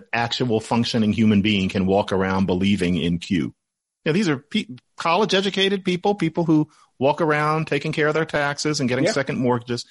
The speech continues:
Speaker 1: who actually believe that.
Speaker 2: Yeah.
Speaker 1: And it's, it's growing. So I worry about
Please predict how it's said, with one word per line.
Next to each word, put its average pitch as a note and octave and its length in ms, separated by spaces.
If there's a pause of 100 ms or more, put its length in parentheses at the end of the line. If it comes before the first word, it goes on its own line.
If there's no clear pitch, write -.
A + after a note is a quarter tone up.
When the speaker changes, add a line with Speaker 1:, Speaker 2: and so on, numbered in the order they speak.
(220)
Speaker 1:
who B2+ 160
actually F3+ 640 (360)
believe E3+ 400
that. D#2+ 260 (280)
Speaker 2:
Yeah. B2+ 100
Speaker 1:
And B2+ 100
it's, A#2+ 160 (120)
it's A#2+ 180
growing. A2 580 (680)
So E3+ 500 (760)
I D#3 220
worry F3 400
about C#3+ 480